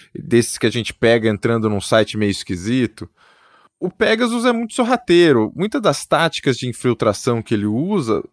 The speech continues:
não precisam de interação com o usuário. Isso é a chave. Então você não precisa clicar num link, você não precisa clicar num P D F, numa imagem. Ele simplesmente vai entrando sem que você faça nada.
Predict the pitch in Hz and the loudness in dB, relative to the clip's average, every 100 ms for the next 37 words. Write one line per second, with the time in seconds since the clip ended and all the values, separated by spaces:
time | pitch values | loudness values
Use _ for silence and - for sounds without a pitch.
0 | - 165 220 220 175 - 185 202 180 180 | -6 -4 -2 -2 -4 -4 -4 -2 -2 -4
1 | - 202 196 147 - 165 185 220 - - | -2 0 2 0 -2 -2 -2 -6 -14 -8
2 | 208 208 214 196 127 104 92 85 - _ | -4 -2 0 2 4 4 2 -4 -12 _
3 | _ - 202 - 180 - 110 87 92 - | _ -10 -8 -4 -2 2 2 2 -4 -12
4 | - _ _ - - 214 - 214 - 170 | -18 _ _ -10 -2 -2 0 0 -2 -4
5 | 185 170 160 143 135 117 104 98 127 147 | 0 0 0 0 2 2 0 0 -2 -2
6 | 147 139 - 147 135 131 - 120 - 110 | -2 -2 0 -2 -2 -6 -4 -6 -2 -2
7 | 113 107 104 107 101 98 117 135 131 - | 0 -2 0 -2 0 2 2 4 2 0
8 | 113 107 104 92 104 120 131 123 120 120 | -6 -2 -2 0 0 0 0 -2 -8 -12
9 | - - - - - 156 147 208 240 202 | -20 -20 -20 -16 -2 0 0 -2 0 -2
10 | 156 170 180 165 151 165 170 139 - 123 | 0 -2 0 0 2 2 0 -2 0 2
11 | 127 156 175 202 - _ _ _ _ - | 2 2 0 -4 -6 _ _ _ _ 0
12 | 208 220 202 202 - 202 220 180 101 90 | 0 2 0 2 0 0 0 0 -2 -4
13 | - | -10